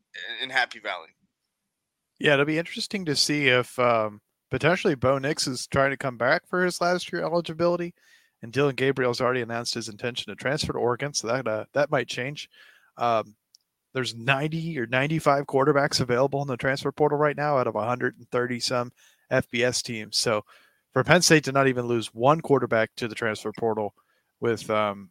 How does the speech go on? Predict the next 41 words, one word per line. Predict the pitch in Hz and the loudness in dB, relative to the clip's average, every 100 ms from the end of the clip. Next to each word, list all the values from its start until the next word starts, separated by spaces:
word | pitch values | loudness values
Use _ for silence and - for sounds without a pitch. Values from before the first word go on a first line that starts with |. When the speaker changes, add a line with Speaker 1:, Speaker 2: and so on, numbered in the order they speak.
| _ | _
Speaker 2:
Ethan | - 131 131 123 | -8 -6 -6 -2
Grunkenmeyer | 123 131 123 117 107 | -2 -2 -2 -2 -2
coming | - 104 110 | -4 -6 -4
in, | 131 | -4
you | 127 | -4
have | 110 | -4
Jackson | - 110 - 208 | -2 -4 -4 -6
Smolik, | - 131 127 120 113 | -2 2 2 0 -2
you | |
have | 107 - | -8 -6
Beau | 110 | -8
Pribula. | - 110 143 147 135 - _ _ _ _ _ _ _ _ - | -8 4 6 8 6 2 _ _ _ _ _ _ _ _ -2
All | 123 147 | 6 10
of | 175 | 12
those | 160 165 143 | 12 10 8
are | 143 | 4
not | 139 156 | 4 2
gonna | 147 | -2
get | 139 143 | -2 -2
playing | 131 165 | -2 -2
time | 147 131 | -2 -2
behind | 123 120 131 | -2 -2 -2
Drew | 127 131 | 0 -2
Aller | 110 135 131 | 0 2 0
f-, | 120 - _ _ _ _ | -2 -8 _ _ _ _
for, | 127 | -8
b-, | 113 120 - _ _ _ _ _ | -6 -8 -10 _ _ _ _ _
you | 123 | -8
know, | 107 110 | -6 -6
unless | 113 123 - | -4 -4 0
there's | 135 120 | 0 0
an | 110 | -4
injury | 135 165 117 | -6 -4 -4
there. | 107 107 117 | -4 -8 -2
So | - 120 110 - - _ _ _ _ _ _ _ _ - | 0 0 -2 -8 -20 _ _ _ _ _ _ _ _ -2
it's, | 135 - - | -2 0 -4
it | 139 | -4
speaks | - - 185 - | 0 2 2 0
volumes | 131 175 135 143 | 2 2 0 -2
to | 143 | 0
what | 127 | 0